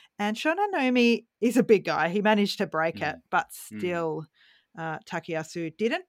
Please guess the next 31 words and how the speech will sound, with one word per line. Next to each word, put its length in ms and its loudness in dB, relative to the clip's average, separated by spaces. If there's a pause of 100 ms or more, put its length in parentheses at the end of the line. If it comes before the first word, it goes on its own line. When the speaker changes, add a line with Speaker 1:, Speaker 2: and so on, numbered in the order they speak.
Speaker 1:
panic. 580 -4
Sometimes 640 -12
we 80 -10
see 220 -6
him 100 -4
just 220 -10
to 60 -8
get 220 -10 (260)
a 40 -14
little 220 -4
bit 200 -2
hectic, 580 -10 (360)
but 200 -4
today 360 2
he 220 -6 (320)
really 480 2
kept 300 -8
his 180 -8
cool, 260 -6
which 200 -10
is 100 -12
a 40 -14
good 220 -10
sign 280 -6
for 120 -12
him, 360 -10
and 100 -12
was 200 -8
able 280 -4
to 340 -8 (120)
drop 420 -6